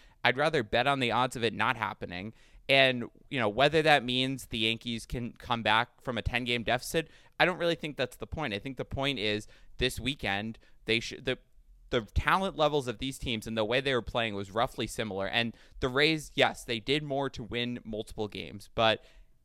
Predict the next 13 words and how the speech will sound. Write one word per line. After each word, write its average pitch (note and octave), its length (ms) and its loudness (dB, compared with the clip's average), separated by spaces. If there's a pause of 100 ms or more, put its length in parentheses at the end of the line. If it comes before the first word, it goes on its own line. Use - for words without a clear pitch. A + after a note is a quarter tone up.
if B2+ 160 0
you're, D3 160 0
te-, C#3 280 0
yeah, C3+ 260 2
like A#2+ 180 0
you C#3+ 80 -8
said, G2 220 -2
if G2+ 160 -10
you C#3+ 120 -8
sit C#3+ 220 -4
back C3 300 2
and A#2 120 -8
say A2+ 340 4